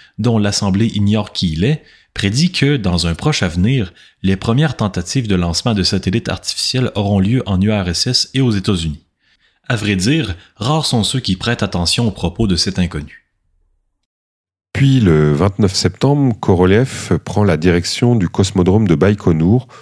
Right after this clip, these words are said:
Speaker 2: où on s'affaire à préparer une, un cinquième R sept. Il s'agit bien entendu du missile modifié pour transporter le P S un.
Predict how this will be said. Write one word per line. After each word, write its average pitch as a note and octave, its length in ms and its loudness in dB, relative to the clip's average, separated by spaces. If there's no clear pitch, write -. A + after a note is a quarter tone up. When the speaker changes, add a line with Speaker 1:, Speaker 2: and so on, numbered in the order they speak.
Speaker 2:
où F#2 60 4
on F#2 100 6
s'affaire F#2+ 440 0
à F2 60 0
préparer F#2 560 2
une, E2 340 2
un D2+ 120 -2
cinquième G2+ 500 0
R G2+ 160 -2
sept. - 380 -4
Il D#2+ 120 0
s'agit G2 420 4
bien G2 300 4
entendu F2 400 2
du F#2+ 140 2
missile E2 300 2
modifié F2 500 2
pour - 320 -6
transporter - 680 -2
le F#2 140 4
P G#2 200 2
S F2+ 280 0
un. - 140 -8